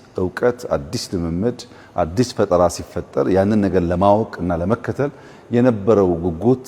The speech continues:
ዝግጁነት እና እሳቤ አናሳ ስለነበረ ጥሩ ተከታይ ለመሆንም አልቻልንም። ለመተካከል ሳይሆን ጥሩ ተከታይ ለመሆንም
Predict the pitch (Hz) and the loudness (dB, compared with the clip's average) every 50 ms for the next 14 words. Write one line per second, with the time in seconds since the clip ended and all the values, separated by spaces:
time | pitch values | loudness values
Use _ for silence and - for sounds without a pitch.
0 | - - - - 104 95 80 90 85 71 95 87 90 101 120 131 127 - - - | -18 -16 -12 -10 -8 -6 -6 -6 -6 -6 -4 -2 -2 0 -2 -2 -4 -8 -16 -14
1 | - - 95 92 87 85 82 85 87 87 87 90 78 76 - - - 95 87 92 | -10 -6 -4 -4 -2 -2 -2 -4 -4 -4 -2 -2 -2 -2 -4 -2 0 0 2 2
2 | 127 127 - 127 123 123 123 - - 98 80 73 67 - - - - - - - | 2 4 4 4 6 4 4 2 0 -4 -4 -4 -6 -10 -16 -20 -20 -20 -20 -20
3 | - - - - - - 113 104 98 92 87 85 82 82 76 - - 110 110 117 | -20 -20 -20 -20 -14 -10 -8 -8 -6 -6 -6 -4 -6 -6 -6 -2 0 2 4 4
4 | 120 107 98 92 110 104 131 - - - - - - - - - - - - - | 2 2 4 4 4 4 4 2 -2 -12 -20 -20 -20 -20 -20 -20 -20 -20 -20 -20
5 | - - - - - - - - - - - - 175 165 147 156 - 147 139 - | -20 -20 -20 -20 -20 -20 -20 -20 -20 -10 -2 0 2 4 4 4 2 2 0 2
6 | - 143 131 120 98 95 92 90 87 95 113 117 90 73 - - - 67 64 60 | 4 6 8 8 8 6 4 2 0 0 0 0 -2 -2 -4 -8 -8 -8 -8 -10
7 | 64 - - - - - - - - - - - - _ - 95 95 107 110 - | -14 -18 -20 -20 -20 -20 -20 -20 -20 -20 -20 -20 -20 _ -6 -4 -2 -2 -2 -2
8 | - 123 - 113 101 - 110 95 87 - 98 95 113 147 175 - - - - - | -2 0 0 0 0 0 0 -2 -2 -2 -2 -2 -2 -2 -6 -10 -16 -18 -6 -2
9 | 131 127 - 117 101 - 95 - - 87 87 85 80 82 80 82 87 101 123 160 | 0 0 0 0 -2 -4 -4 -4 -2 -2 0 0 0 -2 -4 -4 -4 -4 -6 -6